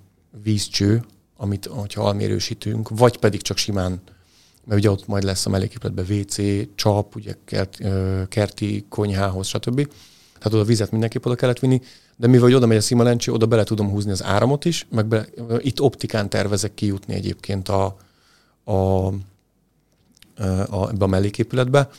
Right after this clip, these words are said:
és, és akkor az is meg van oldva, ott jön akkor az, egy informatikai fejlesztés is, tehát mint említettem, wifi, egyéb kamerák. Egyébként eleve, mint az előző adásból kiderült, a kültéri kamerák azért még nincsenek teljesen, be vannak kábelezve ugyan,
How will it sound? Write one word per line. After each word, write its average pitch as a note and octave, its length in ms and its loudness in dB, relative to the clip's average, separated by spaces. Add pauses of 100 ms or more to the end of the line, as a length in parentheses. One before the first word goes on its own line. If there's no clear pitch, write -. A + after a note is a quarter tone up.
(760)
és, A#2 420 2
és - 140 -4
akkor A2+ 180 0
az G2+ 100 2
is F#2+ 100 -4
meg G#2 140 -2
van G#2 120 2
oldva, A#2 260 4
ott A#2 200 -2
jön A2 100 2
akkor G#2+ 240 0
az, G#2 140 -2
egy G#2 160 -2
informatikai G2+ 680 -4
fejlesztés G#2 640 -8
is, G2 120 -8
tehát - 240 -10
mint F#2+ 160 -10
említettem, F#2+ 400 -6
wifi, A2 260 -4 (240)
egyéb G2 280 -4
kamerák. A2+ 460 2 (280)
Egyébként C3+ 420 4
eleve, C3 400 4
mint A#2 340 0
az A#2 80 0
előző A#2 360 2
adásból A2 380 0
kiderült, G#2+ 440 0
a G#2+ 40 -4
kültéri A#2 460 2
kamerák G#2 500 -2
azért G2+ 240 -2
még F#2+ 120 -6
nincsenek A#2+ 380 -4
teljesen, C#3 400 -2
be B2 60 6
vannak B2 260 4
kábelezve A2 500 0
ugyan, C#3+ 380 0